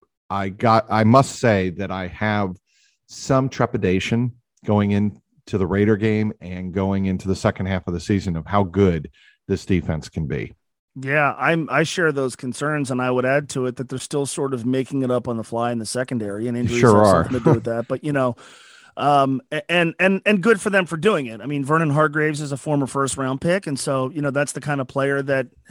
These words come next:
Speaker 2: uh, a lot of teams would like to give a, you know, a flyer to, and, and, and, and they have, and, you know, good for them for not standing pat. But, yeah, look,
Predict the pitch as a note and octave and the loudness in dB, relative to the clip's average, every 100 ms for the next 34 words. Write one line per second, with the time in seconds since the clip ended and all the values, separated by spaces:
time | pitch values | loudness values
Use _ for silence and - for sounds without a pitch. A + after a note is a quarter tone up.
0 | A#2+ - B2 A#2+ - C3 C3 C#3+ C3+ D3+ | -18 -10 -6 -6 -4 -2 0 -2 -4 -4
1 | C3+ C3 B2+ C3 B2+ B2 A#2 A2 - C#3 | -4 -4 -4 -4 -6 -8 -8 -12 -6 -4
2 | A2+ A2 A2+ A#2 C3+ D3+ G#3 A#3+ E3 B2 | -4 -6 -4 -2 -2 -4 -6 -6 -6 -6
3 | C3 C3 B2+ - C#3 C3+ B2 C3+ D3+ D3 | -6 -6 -6 -8 -8 -6 -6 -6 -2 -2
4 | C3+ D#3 G3+ G3 D#3 C3 - - - _ | -2 -2 -2 -2 -4 -6 -14 -20 -20 _
5 | F3+ F3 D#3 F#3+ F3+ E3+ D#3+ D#3+ D3 C3+ | 2 2 4 0 0 -2 -2 -2 -2 -2
6 | D#3 C#3+ C3+ G3+ A#3+ B3 D4 B3 C4+ | -6 -6 -2 0 -2 -2 0 0 0